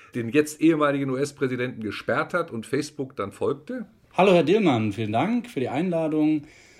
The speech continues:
Speaker 2: Ich war ehrlich gesagt nicht davon überrascht,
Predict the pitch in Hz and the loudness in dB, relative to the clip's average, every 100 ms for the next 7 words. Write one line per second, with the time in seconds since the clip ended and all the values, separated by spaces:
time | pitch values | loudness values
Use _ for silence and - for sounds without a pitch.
0 | _ _ _ _ 175 185 - 151 156 147 | _ _ _ _ 0 0 -2 0 0 2
1 | 147 143 135 139 135 - - - 104 151 | -2 0 0 0 0 -10 -18 -4 2 4
2 | 220 - 147 123 113 104 98 117 180 - | 4 0 -2 0 0 0 0 0 0 -4
3 | - - - | -8 -12 -12